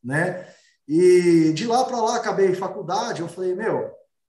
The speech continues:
não dá mais pra ficar com o pé inchando não, cara, vamos passar pro lado de trás da mesa." E aí comecei a pegar a caneta e comecei a crescer, inspetor, supervisor, coordenador, gerente, diretor, dono de empresa, encontrei uma sociedade não muito feliz,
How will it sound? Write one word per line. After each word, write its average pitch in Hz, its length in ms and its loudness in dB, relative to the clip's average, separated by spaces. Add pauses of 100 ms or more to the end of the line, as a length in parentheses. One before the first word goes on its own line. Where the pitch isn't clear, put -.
(280)
não 196 160 -20
dá 202 120 -4
mais 196 160 -4
pra 196 120 -8
ficar 196 160 -8
com 202 80 -8
o 175 60 -6
pé 196 120 -2
inchando 202 380 -2
não, 160 220 -2
cara, 117 320 -8
vamos 156 200 -6
passar 175 260 -4
pro 180 120 -4
lado 175 180 0
de 170 120 -8
trás 170 180 -4
da 190 100 -4
mesa." 147 440 -4 (520)
E 214 80 -4
aí 196 160 4
comecei 220 460 0
a - 20 -2
pegar 185 220 0
a 170 60 -2
caneta 214 560 -2
e 240 40 -8
comecei 240 580 0
a 208 340 0
crescer, 208 400 -4
inspetor, 208 420 -4
supervisor, 196 420 -2
coordenador, 180 540 0
gerente, 175 500 -4
diretor, 185 760 2 (260)
dono 202 320 2
de 185 100 -6
empresa, 214 760 0
encontrei 190 420 -2
uma 185 140 2
sociedade 175 600 -4
não 185 140 -4
muito 185 520 -4
feliz, 196 680 -4